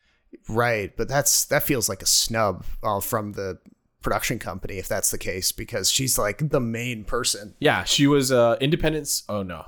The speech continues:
Speaker 2: that's not, uh, best actress. Okay, you might be right. Yeah, I, I, I can see her being best actress for sure. I think that makes a lot of sense. Apparently, she was gonna quit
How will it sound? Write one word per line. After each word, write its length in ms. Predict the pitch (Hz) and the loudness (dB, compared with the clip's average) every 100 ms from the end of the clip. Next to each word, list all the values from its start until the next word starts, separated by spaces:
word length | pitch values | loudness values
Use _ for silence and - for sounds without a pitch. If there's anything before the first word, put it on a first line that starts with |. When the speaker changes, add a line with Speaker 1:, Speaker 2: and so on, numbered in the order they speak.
| - | -12
Speaker 2:
that's 260 | 95 - | -10 -8
not, 260 | 101 76 69 - | -8 -10 -12 -12
uh, 420 | 95 92 92 90 | -12 -10 -12 -8
best 260 | 107 110 82 | -4 -4 -4
actress. 320 | 90 - 123 | -8 -10 -4
Okay, 280 | 151 220 226 | -2 0 -2
you 140 | 226 | -2
might 200 | 202 190 175 | -4 -4 -2
be 60 | |
right. 280 | 143 135 - _ _ _ _ _ _ _ _ _ _ _ - | 0 0 -4 _ _ _ _ _ _ _ _ _ _ _ 2
Yeah, 300 | 131 139 135 _ | 2 2 -2 _
I, 140 | - 127 117 139 | 0 0 2 2
I, 120 | 117 131 | 2 0
I 60 | |
can 200 | - 139 | 0 0
see 200 | - 143 | 0 0
her 100 | 135 | -2
being 220 | 127 123 104 | -2 -4 -2
best 200 | 98 76 | -4 -2
actress 600 | 90 - 101 113 - - _ _ _ _ _ | -6 -6 -12 -12 -16 -20 _ _ _ _ _
for 120 | - 101 | -6 -4
sure. 360 | 95 92 92 - | -2 -4 -6 -6
I 100 | 104 | -4
think 200 | - 101 | -4 -6
that 120 | 90 | -6
makes 200 | 98 95 | -6 -10
a 60 | 90 | -8
lot 160 | 82 | -8
of 60 | 85 | -8
sense. 420 | - 69 - - _ _ _ _ _ _ - - | -10 -12 -16 -16 _ _ _ _ _ _ -20 -8
Apparently, 400 | - 165 226 302 | -2 0 2 2
she 120 | - 147 | 2 2
was 120 | 117 | 2
gonna 180 | 131 110 | 0 0
quit 300 | - 123 | 0 -2